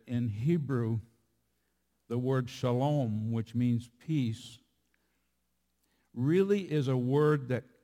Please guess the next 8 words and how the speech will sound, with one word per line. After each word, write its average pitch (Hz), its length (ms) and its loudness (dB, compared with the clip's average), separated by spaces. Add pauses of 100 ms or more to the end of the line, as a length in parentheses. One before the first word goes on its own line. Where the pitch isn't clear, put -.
(220)
covers 147 480 0
the 117 160 -2
full 180 600 -2
extent 147 840 0 (1000)
of 120 280 0
God's 135 480 2 (100)
promised 160 720 -2 (180)
blessing 123 760 0